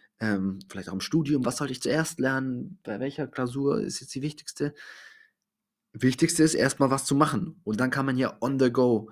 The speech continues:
verbessern, den Prozess, ähm, ja, verfeinern. Also, in diesem Sinne,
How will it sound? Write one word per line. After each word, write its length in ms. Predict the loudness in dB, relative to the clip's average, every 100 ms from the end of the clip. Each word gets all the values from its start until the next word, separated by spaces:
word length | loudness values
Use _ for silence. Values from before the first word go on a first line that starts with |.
| _ _
verbessern, 640 | -2 0 -2 -2 -6 -4
den 140 | -4 -4
Prozess, 560 | -6 -4 -4 -4 -10 _ -20 _ _ -6
ähm, 600 | -4 -4 -6 -8 -10 _ _ _
ja, 200 | -12 -12
verfeinern. 540 | -12 -12 -12 -12 -14 -18 _ _ _ _ _ -10 2
Also, 340 | 4 4 0
in 100 | 0
diesem 180 | 2 4
Sinne, 340 | 4 2 -2